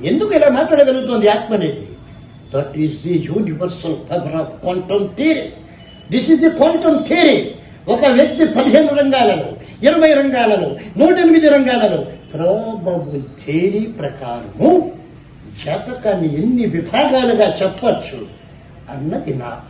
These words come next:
ఆలోచన. ఒక్కసారి అర్థం చేసుకోండి మీరు. ఎందుకు ఇన్నాళ్ళు ఆరు నెలల పాటు ఇంటర్వెల్ తీసుకున్నావు? పూజ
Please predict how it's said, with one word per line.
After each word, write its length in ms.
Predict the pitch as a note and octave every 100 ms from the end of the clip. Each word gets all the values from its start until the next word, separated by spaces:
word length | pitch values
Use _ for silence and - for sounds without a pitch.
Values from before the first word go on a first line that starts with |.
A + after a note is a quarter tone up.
| C#3
ఆలోచన. 440 | D#3+ D#3 - A#2 - - - - - - -
ఒక్కసారి 560 | D#3+ - C4+ - D4+ D4
అర్థం 260 | A#3 C#4 A#3+
చేసుకోండి 380 | G#3+ - G3+ D#3+
మీరు. 220 | F#3 - - - - - - - - - G#3
ఎందుకు 300 | E4+ F#4+ E4
ఇన్నాళ్ళు 360 | D#4+ D#4 D#4 D4
ఆరు 120 | D4 C#4
నెలల 180 | C#4 C#4 C4+
పాటు 160 | C4+ C4
ఇంటర్వెల్ 340 | C4+ C4 B3+ B3
తీసుకున్నావు? 540 | C4 - A#3 F#3 - - - - - - - - - -
పూజ 200 | C#4